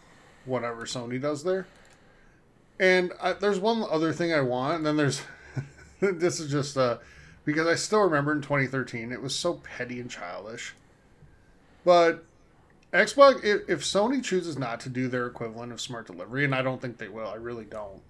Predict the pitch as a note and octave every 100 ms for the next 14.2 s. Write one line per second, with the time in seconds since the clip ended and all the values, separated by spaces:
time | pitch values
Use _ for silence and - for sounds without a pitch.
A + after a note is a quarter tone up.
0 | _ _ _ _ _ _ _ C#3+ B2+ A#2+
1 | A2+ G#2+ - - - - - - - _
2 | _ _ _ - - - - - - -
3 | D#3 D3+ D3 D#3+ A3 G#3+ - C3+ - D#3
4 | C3+ B2+ B2+ A#2+ B2 B2 A2 G#2 A#2 -
5 | - - _ - - - - _ _ _
6 | - - - - C#3 C3+ C#3 - B2+ A2+
7 | C3+ F3 - - - C#3+ D3 B2+ A#2 C#3
8 | C#3 D#3 D#3+ - C#3+ C#3 C3+ C#3+ C3+ B2+
9 | B2 B2+ B2+ A#2 A#2+ A#2+ C3 B2+ A#2 A2
10 | A#2 A#2 A#2 A#2 - A#2+ - A2+ A2 A2+
11 | B2 A#2 G#2+ G#2+ - A#2+ - C3 A#2+ G#2+
12 | - - D3+ A#2 B2+ B2+ A#2+ A2+ B2+ -
13 | C3 A#2 A2+ A2+ A#2 A2 A#2 - C3 C3+
14 | D3